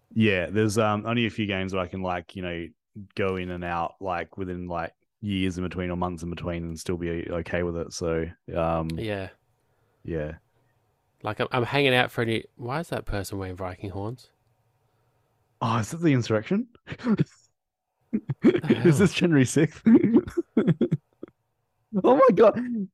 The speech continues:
Speaker 1: I need you with, to watch every film with me, 'cause I have never, I watched this movie m-, so many times and I've never noticed Viking horns in the background.
Speaker 2: I mean, I guess it's New York. There's a lot of weird people going around.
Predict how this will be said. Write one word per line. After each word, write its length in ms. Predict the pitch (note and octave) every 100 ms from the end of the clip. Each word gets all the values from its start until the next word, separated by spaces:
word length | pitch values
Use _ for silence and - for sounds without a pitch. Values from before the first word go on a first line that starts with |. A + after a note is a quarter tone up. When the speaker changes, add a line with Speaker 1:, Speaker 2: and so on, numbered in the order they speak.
| -
Speaker 1:
I 160 | G3 B3+
need 280 | C#4 B3+ F3+
you 240 | G#3 G3+
with, 160 | F3 E3 - _ F3+ E3
to 100 | E3
watch 220 | E3 D3 -
every 300 | E3 D#3+ D3
film 280 | D3 C#3 C#3
with 140 | A#2+
me, 240 | A2 F#2
'cause 140 | F#2 B2
I 160 | C#3+ D#3
have 180 | D3+ C3+
never, 320 | C#3+ D3 C#3+
I 320 | C#3 C3+ E3
watched 220 | E3 D3+
this 140 | C#3+ A#2
movie 420 | B2+ B2+ A#2 G#2+ A2
m-, 380 | B2+ B2+ B2+ - _
so 380 | - - - D#3
many 160 | C#3+ B2+
times 340 | C3 A#2 G#2+
and 80 | G#2+
I've 60 | A2+
never 200 | A2+ A2
noticed 340 | G#2+ G#2+ F#2+ -
Viking 380 | G#2 F#2+ A2 G2
horns 220 | G2 F2
in 20 |
the 60 | F#2
background. 640 | F#2 E2+ - F#2 E2 D#2 - _ _ _ _ _ _ _ _ _ _ _ _ _ _ _ _ _ _ _
Speaker 2:
I 60 | C3+
mean, 160 | D#3+ E3+
I 80 |
guess 180 | E3 G3
it's 180 | A2+ -
New 60 | G#2+
York. 300 | A#2+ A2 G2+
There's 160 | A2
a 40 | A#2
lot 100 | G#2+
of 60 |
weird 200 | G2+ G2
people 260 | - A#2 A2
going 180 | G2 F#2
around. 320 | F2+ F2+ G2